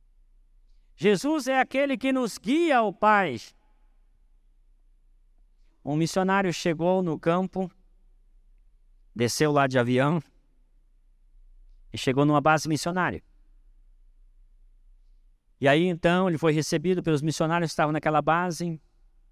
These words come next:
e ansioso que estava para ir trabalhar com uma tribo afastada.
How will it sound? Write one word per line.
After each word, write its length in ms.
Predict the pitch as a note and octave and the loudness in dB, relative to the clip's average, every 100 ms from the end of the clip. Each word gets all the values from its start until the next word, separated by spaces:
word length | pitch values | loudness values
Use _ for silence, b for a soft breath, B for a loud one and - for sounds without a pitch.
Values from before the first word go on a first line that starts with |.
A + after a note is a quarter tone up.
| _ _ _ | _ _ _
e 80 | C#3 | 0
ansioso 480 | D3+ - F3 F3+ D#3 | 0 0 2 2 0
que 120 | - | -6
estava 420 | - - F3 E3+ | -4 0 2 2
para 200 | E3 D#3 | 0 0
ir 120 | D#3+ | 0
trabalhar 560 | E3 D#3+ D3 C#3+ D#3+ E3+ | -2 0 2 2 2 0
com 280 | - D3+ D3 | -4 -4 -2
uma 200 | C#3+ C3+ | 0 -2
tribo 580 | - E3 F#3 E3 E3 C3+ _ _ _ _ _ _ _ _ _ | 0 0 0 -2 -4 -4 _ _ _ _ _ _ _ _ _
afastada. 920 | A#2+ - C#3 - F3 F3+ F#3 F#3 F3+ | -8 -2 -2 0 0 0 0 -2 -4